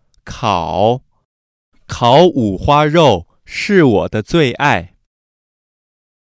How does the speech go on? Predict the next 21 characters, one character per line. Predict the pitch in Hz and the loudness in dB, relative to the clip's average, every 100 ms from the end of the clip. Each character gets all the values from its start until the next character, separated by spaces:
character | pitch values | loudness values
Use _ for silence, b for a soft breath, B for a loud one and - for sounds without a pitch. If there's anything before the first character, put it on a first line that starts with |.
| _ _ - | _ _ -16
烤 | - 120 139 180 | -2 2 4 4
五 | 135 107 92 | 2 -2 -2
花 | - 147 | 0 0
肉 | 151 170 147 90 - _ | 2 2 2 2 -4 _
是 | - - - 196 | -16 -10 0 2
我 | 139 95 87 | 4 2 -2
的 | 107 | -6
最 | - 165 139 | -2 -2 -2
爱。 | - 143 101 85 _ _ _ _ _ _ _ _ | -2 -2 -2 -6 _ _ _ _ _ _ _ _
八 | 175 175 190 | 2 2 2
十 | - 170 | 0 -2
九， | 160 107 90 87 98 101 _ _ _ _ _ _ | -2 -2 -2 -2 -4 -4 _ _ _ _ _ _
炸。 | - 95 85 98 131 156 _ _ _ _ _ | -2 -2 0 2 2 0 _ _ _ _ _
这 | - 190 | 0 2
家 | 165 170 | 4 2
饭 | 165 208 175 | 2 0 0
馆 | 135 104 90 92 | 0 -2 -2 -2
的 | 98 107 107 | -2 -2 -2
炸 | - 110 107 | -2 -2 -2
鸡 | - 185 | -2 -4
腿 | 175 98 82 92 104 | -2 -4 -4 -6 -8